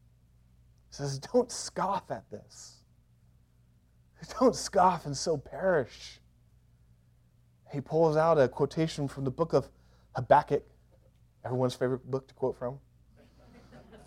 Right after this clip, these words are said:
He says, "If you scoff at this,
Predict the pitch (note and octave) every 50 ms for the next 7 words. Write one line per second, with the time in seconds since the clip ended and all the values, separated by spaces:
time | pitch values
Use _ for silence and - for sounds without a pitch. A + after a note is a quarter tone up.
0 | - - - - - - D3 C#3+ - D#3+ D3 C#3 - - F#3 G#3 G3+ - - E3
1 | D#3+ - - - - - - - - - G#3+ A#3+ A#3 A#3 - - C3+ A2+ - _
2 | B2+ A#2+ G#2 - - - - - -